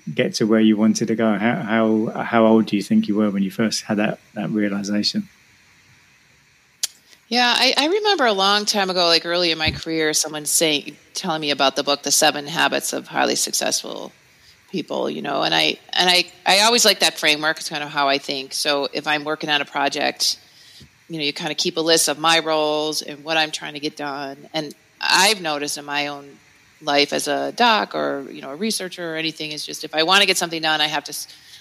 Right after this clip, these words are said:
Speaker 2: look at it regularly, it's schedule. And, you know, if I'm gonna build a team, I'm meeting with the team regularly so that we can keep setting goals each week and hit them, achievable goals.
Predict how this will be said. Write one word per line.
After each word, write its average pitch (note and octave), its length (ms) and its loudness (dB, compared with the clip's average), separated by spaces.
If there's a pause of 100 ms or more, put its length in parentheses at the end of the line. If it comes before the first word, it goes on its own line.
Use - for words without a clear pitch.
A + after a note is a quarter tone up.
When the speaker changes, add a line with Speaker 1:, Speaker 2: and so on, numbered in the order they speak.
(160)
Speaker 2:
look G3 180 0
at F3 80 6
it D#3+ 120 4
regularly, D3 800 0
it's - 120 -8
schedule. D3+ 480 0
And, C#3+ 160 -12 (180)
you D#3 60 -16
know, D3 60 -8
if D3 100 -10
I'm D3+ 60 -6
gonna D3 140 -12
build E3 280 2
a E3 40 0
team, C#3+ 560 -2
I'm C#3+ 200 -12
meeting D#3+ 260 -4
with D3+ 120 -10
the D3 80 -14
team C#3+ 440 -14 (140)
regularly D3+ 640 4
so D3+ 160 -2
that D3 260 0 (340)
we F3+ 120 0
can E3 160 -6
keep F3 260 -4
setting D#3+ 360 2
goals C#3+ 680 0
each - 180 -12
week B3+ 300 0
and F3+ 100 -4
hit G3+ 220 -2
them, D3 320 0 (480)
achievable E3 540 0
goals. C#3+ 540 -2